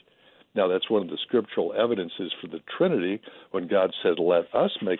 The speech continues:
man." And then in verse twenty-seven of Genesis one, he says, "So God created man in his own image,"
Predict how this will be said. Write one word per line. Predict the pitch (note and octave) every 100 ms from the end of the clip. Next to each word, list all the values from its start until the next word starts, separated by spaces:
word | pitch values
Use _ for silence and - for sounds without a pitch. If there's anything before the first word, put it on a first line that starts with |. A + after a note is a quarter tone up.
| -
man." | E2+ E2 G#2 - _ - - -
And | A#2 A#2+
then | F3+
in | B2
verse | C3+ D3 -
twenty-seven | C#3+ A#2 - - C#3+ C3+ F2+
of | E2
Genesis | G#2 G2+ - E2+
one, | F#2+ F#2+ G#2
he | A2 -
says, | A#2 A2 - _ _ _ _ _ _ _ _ - -
"So | C3
God | G#2 G#2+ C3 D#3+ E3
created | - - A2+ A2+ A2 F#2
man | G2 G#2 G#2
in | F2
his | E2 G#2 G2+ -
own | G2+ G#2+ G#2
image," | F#2+ D#2 -